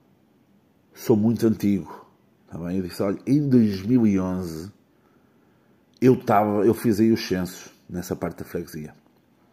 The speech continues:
Fiz aí os censos, ela, <laughs> riu-se do género. "O que é que são censos?" Ah, ah, está, estou a brincar, acho que era saber que eram censos. Mas pronto.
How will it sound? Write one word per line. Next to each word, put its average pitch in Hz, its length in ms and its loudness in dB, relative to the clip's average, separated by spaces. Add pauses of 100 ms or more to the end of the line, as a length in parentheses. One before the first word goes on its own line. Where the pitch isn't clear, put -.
(560)
Fiz 110 180 2
aí 107 60 6
os 98 80 0
censos, 101 260 -4
ela, 87 240 -2 (300)
<laughs> - 340 -10
riu-se 117 300 0
do 101 60 -6
género. 95 520 -2 (2750)
"O - 40 -18
que 110 120 0
é - 20 0
que - 80 -6
são 98 160 0
censos?" - 500 -4 (840)
Ah, 90 460 -4
ah, 85 100 -10
está, 82 200 -12
estou - 180 -8
a 80 40 -6
brincar, 80 300 -10
acho - 140 -18
que 85 80 -8
era 85 140 -8
saber 85 220 -4
que - 100 -4
eram 87 160 -2
censos. - 460 -6 (680)
Mas - 120 -16
pronto. 90 360 -6